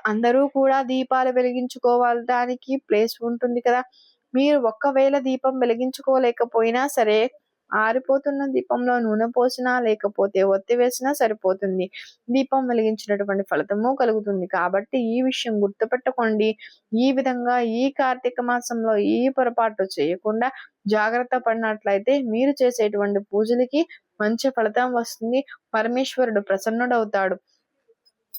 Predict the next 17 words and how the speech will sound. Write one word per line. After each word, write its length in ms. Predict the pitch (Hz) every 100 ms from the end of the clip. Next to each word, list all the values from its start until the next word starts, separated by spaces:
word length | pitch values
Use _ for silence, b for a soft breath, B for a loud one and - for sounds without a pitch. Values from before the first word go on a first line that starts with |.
| - 185
మరి 160 | 165 -
తెలుసుకున్నారు 600 | 180 196 - 277 269 262
కదండి, 400 | 262 262 262 262 - - -
కార్తీక 420 | 208 220 277 269
మాసంలో 440 | 269 269 277 277
ఇప్పుడు 420 | 262 233 - 302 277
మనం 340 | 226 220 277
చెప్పుకున్న 480 | 294 269 254 247 233
ఈ 260 | 208 233
తప్పులు 360 | 302 294 285 233 -
చేయకోకుండా 720 | 202 196 202 196 196 196 220 -
ఆ 140 | 208 208
పరమేశ్వరానుగ్రహాన్ని 1300 | 196 190 233 277 - 233 214 208 196 196 190 190 180
పొంది 320 | 185 190 254 294 B B _
సుఖ 260 | - 285 294 349
శాంతులతో 880 | 349 - 190 214 220 226 208 190 220
జీవించండి. 800 | 208 196 185 202 208 190 185